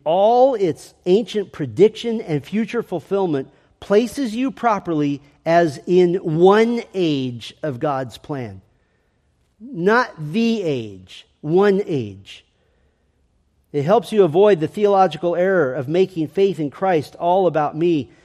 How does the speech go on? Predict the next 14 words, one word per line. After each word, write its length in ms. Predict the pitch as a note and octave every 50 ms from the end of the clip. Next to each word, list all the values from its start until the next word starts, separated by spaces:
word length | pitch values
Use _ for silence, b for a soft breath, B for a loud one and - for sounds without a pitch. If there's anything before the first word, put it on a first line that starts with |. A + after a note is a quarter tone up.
| b b b b b b b b b b b _ _ _ _ _ _ _
Listen, 280 | - - - - E3+ E3+
over 160 | G3+ F#3+ F3
the 60 | E3
years, 320 | E3 F#3+ G3+ G3+ F#3 B2+
I've 200 | D#3+ E3+ F#3 E3
heard 240 | C#3 - F#3 G3 F#3
a 60 | E3
lot 440 | C#3 C3+ C#3 C#3+ D#3 D#3+ E3 F3 F3
of 160 | E3+ D#3+ -
preaching 380 | _ - F#3 E3+ - - D#3+ D3
in 100 | C#3+ C#3
the 80 | C3+ C3
New 160 | C3+ D3 D3+
Testament. 500 | D3 D#3+ C#3+ B2 - - A2+ G#2 G#2+